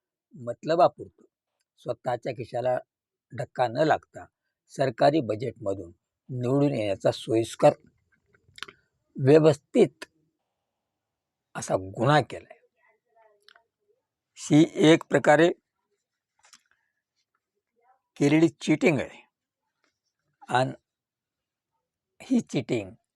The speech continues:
हा केलेला गुन्हा झाकण्यासाठी आता घरोघर तपासणी करायची आणि लाडक्या बहिणींना त्यांना मिळणाऱ्या अनुदानातून वगळायचं.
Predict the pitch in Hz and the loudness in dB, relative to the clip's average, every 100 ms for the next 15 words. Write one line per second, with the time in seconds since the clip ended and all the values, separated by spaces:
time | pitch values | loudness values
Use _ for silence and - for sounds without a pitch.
0 | _ - 95 98 120 120 123 98 101 101 | _ -2 -2 0 -2 0 2 0 -4 -6
1 | 92 _ _ _ _ _ _ _ _ _ | -12 _ _ _ _ _ _ _ _ _
2 | _ _ _ _ _ 147 107 - 110 - | _ _ _ _ _ -18 -8 0 0 2
3 | 156 165 104 82 - _ _ _ _ _ | 4 4 2 -2 -6 _ _ _ _ _
4 | _ _ _ - 123 - 101 - _ _ | _ _ _ -2 -2 -2 -12 -14 _ _
5 | _ _ 175 131 139 139 151 127 - - | _ _ -8 -2 2 2 2 0 -4 -6
6 | - 110 107 98 - 90 - _ _ - | -8 -8 -4 -4 -6 -16 -20 _ _ -18
7 | 107 92 92 98 120 113 151 107 104 98 | -12 -4 2 4 4 4 4 2 -8 -10
8 | 87 82 - _ _ _ _ - 104 110 | -16 -16 -20 _ _ _ _ -6 -4 -4
9 | 113 113 92 95 98 98 101 110 - - | -6 -6 -6 -8 -4 -2 0 0 -2 -8
10 | 101 98 95 95 - 110 92 87 90 98 | -8 -4 -2 -2 -4 -6 -4 -2 4 4
11 | 98 - | 4 0